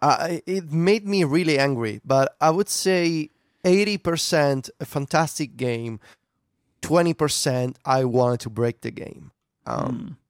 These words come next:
Speaker 2: There's some
Speaker 1: I
Speaker 2: interesting percentages.
Speaker 1: Yes, because it's just the final grinding. It just didn't make any sense to me.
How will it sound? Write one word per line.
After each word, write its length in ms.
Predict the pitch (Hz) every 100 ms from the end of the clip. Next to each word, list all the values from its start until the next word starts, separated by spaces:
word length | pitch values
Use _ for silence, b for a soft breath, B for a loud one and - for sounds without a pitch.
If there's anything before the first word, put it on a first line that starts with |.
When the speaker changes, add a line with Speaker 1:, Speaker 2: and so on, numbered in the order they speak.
| _ _ _
Speaker 2:
There's 120 | 156 143
some 100 | 156
Speaker 1:
I 40 |
Speaker 2:
interesting 360 | 156 151 147 135
percentages. 760 | 123 117 143 123 110 113 - - _ _ _ -
Speaker 1:
Yes, 440 | 185 151 - - - 151
because 240 | 170 180
it's 260 | 202 - -
just 280 | 240 220
the 80 | 208
final 480 | - - 202 214 190
grinding. 600 | 139 151 156 151 123 117
It 140 | 139 - -
just 240 | 131 139 143
didn't 280 | 143 147
make 180 | 139 139
any 140 | 147 135
sense 320 | - 175 -
to 120 | 196
me. 220 | 202 208